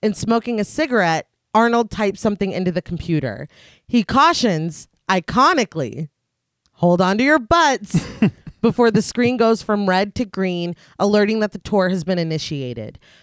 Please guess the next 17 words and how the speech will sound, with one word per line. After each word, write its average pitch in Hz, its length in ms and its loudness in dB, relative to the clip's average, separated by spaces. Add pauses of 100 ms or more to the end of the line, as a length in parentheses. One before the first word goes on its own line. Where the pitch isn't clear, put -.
(120)
Monitors 269 500 2
cycle 226 460 2
until 208 260 -2
they 196 140 -2
land 190 220 -2
on 196 120 0
the 190 80 -2
cars 185 420 0
on 185 180 -2
the 180 60 0
track 170 340 -4
outside, 175 840 0
and 170 160 -4
they 175 120 0
begin 160 420 -4
to 175 160 -6
move. 143 580 -8